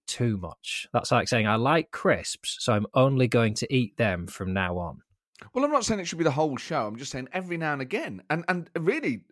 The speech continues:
Speaker 2: I, I'm sure
Speaker 1: It's
Speaker 2: the
Speaker 1: not
Speaker 2: chief
Speaker 1: based
Speaker 2: medical
Speaker 1: in
Speaker 2: officer would
Speaker 1: fact.
Speaker 2: agree with me. That's how you should enjoy crisps, is not to eat them all day. It's just every once in a while, have a crisp.
Speaker 1: Yeah, but what, what you've done is you've, you've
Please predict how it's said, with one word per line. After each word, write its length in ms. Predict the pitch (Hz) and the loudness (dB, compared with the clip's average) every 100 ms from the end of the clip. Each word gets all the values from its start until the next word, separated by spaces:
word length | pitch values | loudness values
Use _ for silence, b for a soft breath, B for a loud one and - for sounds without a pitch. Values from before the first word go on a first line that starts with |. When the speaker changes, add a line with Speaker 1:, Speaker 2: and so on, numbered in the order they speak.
| 131 | 0
Speaker 2:
I, 140 | 147 | 0
I'm 140 | 135 | 0
sure 140 | 127 175 | 2 2
Speaker 1:
It's 100 | 143 | 4
Speaker 2:
the 40 | |
Speaker 1:
not 80 | 185 | 2
Speaker 2:
chief 80 | 175 | 4
Speaker 1:
based 100 | 170 | 4
Speaker 2:
medical 220 | 151 - | 4 4
Speaker 1:
in 40 | - | 2
Speaker 2:
officer 160 | - | 4
would 100 | 202 - | 2 2
Speaker 1:
fact. 100 | 269 | 2
Speaker 2:
agree 80 | |
with 120 | 269 202 | 0 0
me. 140 | 127 - | 0 2
That's 260 | 196 - | 0 0
how 120 | 196 185 | -6 -4
you 160 | 180 | -4
should 180 | 165 180 | 0 0
enjoy 360 | 180 165 180 180 | 0 0 -2 -2
crisps, 480 | - 226 - - | -4 -4 -6 -10
is 120 | 160 147 | -6 -4
not 160 | 160 | -2
to 120 | 214 190 | 0 0
eat 80 | |
them 120 | - 127 | 0 -2
all 120 | 104 | -2
day. 200 | 90 101 | 0 0
It's 120 | 120 | -2
just 120 | 131 | -2
every 200 | 190 202 | -2 0
once 240 | 175 135 120 | -2 -2 -2
in 80 | |
a 40 | 101 | -4
while, 440 | 92 87 90 120 b b b | -4 -4 -2 -4 b b b
have 160 | 135 | 2
a 40 | 139 | 4
crisp. 520 | - 156 - - _ _ _ _ _ _ _ _ | 4 2 2 -8 _ _ _ _ _ _ _ _
Speaker 1:
Yeah, 140 | 185 | 4
but 140 | 170 156 | 6 6
what, 200 | 185 - | 4 6
what 180 | 175 160 | 4 4
you've 140 | 147 | 2
done 200 | 180 160 | 4 4
is 160 | 117 - | 2 0
you've, 200 | 113 123 | -2 -4
you've 280 | - 120 | -6 -6